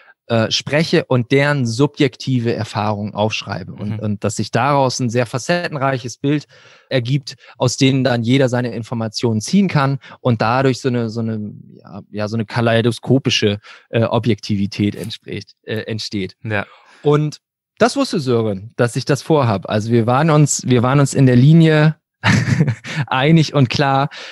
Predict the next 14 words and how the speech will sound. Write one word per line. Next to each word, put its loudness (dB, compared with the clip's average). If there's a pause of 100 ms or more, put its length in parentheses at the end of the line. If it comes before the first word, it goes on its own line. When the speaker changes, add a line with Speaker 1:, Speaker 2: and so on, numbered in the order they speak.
(200)
Speaker 1:
Ich 2
glaube, 4
er 4
hat -4 (140)
maßlos 4
unterschätzt, 0 (220)
mit 0
wie 0
viel 0
Arbeit 2
und -2
wie -4
viel -2
Anstrengung -4